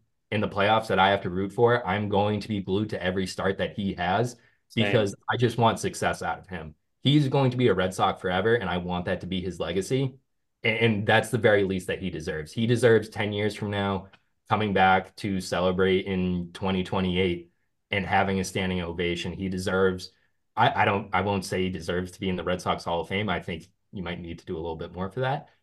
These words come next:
Speaker 1: But he is someone that is ingratiated with the city of Boston now. And I, I appreciate everything that he did. I, I mean, like, I really can't, like, just, like, it's speechless, like, how much, like, I appreciate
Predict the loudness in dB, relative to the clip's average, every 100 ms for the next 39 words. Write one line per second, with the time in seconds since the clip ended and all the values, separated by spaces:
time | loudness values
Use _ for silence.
0 | _ 4 4 2 -12 -20 _ _ _ _
1 | _ _ _ _ _ _ 0 4 6 6
2 | 4 6 6 4 2 -2 -2 -2 0 -2
3 | -2 -6 -6 -6 -4 -6 -6 -6 -12 -12
4 | -12 -8 -4 -2 2 2 2 -6 _ _
5 | _ _ _ _ 2 4 4 4 4 4
6 | 4 2 0 0 0 4 6 6 2 -2
7 | -2 -2 -10 _ _ _ -6 -2 0 -2
8 | -4 -8 -20 _ _ _ _ _ _ _
9 | 2 6 8 6 6 2 2 0 -4 -6
10 | -8 -4 0 0 0 -4 0 0 0 -4
11 | -8 -8 -2 0 2 0 -2 -4 0 0
12 | 0 -2 -6 -4 -6 -6